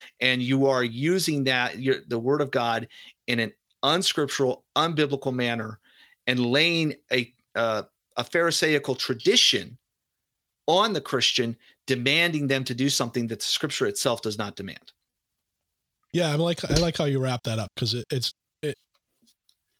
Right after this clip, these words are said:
Speaker 2: so much of this discussion always tends to, when you really get to the bottom of it, it's, it's one person wanting to make another subservient.
Speaker 1: Mm-hmm.
Speaker 2: And that's really what all that was, the Pharisaism and whatnot. It's, "You're gonna be subservient to me,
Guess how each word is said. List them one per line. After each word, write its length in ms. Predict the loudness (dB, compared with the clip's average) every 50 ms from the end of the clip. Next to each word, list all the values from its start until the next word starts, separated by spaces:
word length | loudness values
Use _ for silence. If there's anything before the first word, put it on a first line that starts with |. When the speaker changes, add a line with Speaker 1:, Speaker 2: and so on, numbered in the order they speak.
| _ _
Speaker 2:
so 760 | -4 -2 -2 0 0 0 0 0 0 2 2 0 0 0 2 2
much 300 | 2 0 2 0 0 0
of 140 | 0 0
this 180 | 0 0 0 0
discussion 600 | -2 -2 -2 -2 -2 -2 -2 0 -2 -2 -4 -4
always 320 | -4 -4 -2 0 -2 -2 -2
tends 320 | -2 -2 -2 -2 -2 -2 -4
to, 120 | -4 -4
when 140 | -2 -2 -2
you 100 | -2 -2
really 380 | 0 0 0 0 0 -2 -4 -4 -6
get 120 | -6 -4
to 100 | -4 -4
the 80 | -4 -4
bottom 380 | -4 -4 -4 -4 -4 -6 -6 -6
of 120 | -6 -8
it, 120 | -8 -10 -8 -8
it's, 240 | -6 -4 -4 -6 -6 _ _ _ -8
it's 280 | -6 -4 -4 -4 -6 -6
one 300 | -6 -6 -4 -2 -2 -2
person 420 | -2 -2 -2 0 0 -2 -2 -2 -2
wanting 340 | -2 -2 -2 -2 -2 -2
to 120 | -2 -4 -4
make 260 | -4 -4 -4 -4 -6
another 300 | -6 -6 -4 -4 -4 -4
subservient. 760 | -4 -4 -2 -2 -2 -2 -2 -6 -8 -8 -12 -14 -14 -18 -20 -20 -20 _ _ _ _ _ _ _ -20 _ -20 -20 _ _ -16
Speaker 1:
Mm-hmm. 160 | -12 -8 -4
Speaker 2:
And 140 | -2 -2 0
that's 220 | 0 -2 -2 -4 -4 -2
really 200 | -2 -2 0 -2
what 160 | -2 -4 -4
all 160 | -4 -4 -4 -4
that 180 | -4 -6 -8 -8
was, 220 | -8 -6 -6 -6
the 60 | -8 -8
Pharisaism 720 | -8 -8 -6 -4 -4 -4 -4 -4 -6 -8 -6 -6 -6 -6
and 120 | -6 -8 -10 -12 _ -8
whatnot. 360 | -8 -6 -6 -6 -8 -10 -12 -16 _ _ -12 -10
It's, 240 | -6 -4 -4 -6 -6 -12 -20 _ _
"You're 240 | -8 -4 -2 -2 0
gonna 160 | 0 0 0
be 80 | 0 0
subservient 580 | -2 -2 -2 -2 -2 -2 -2 -2 -4 -4 -4 -6
to 60 | -8
me, 160 | -8 -10 -12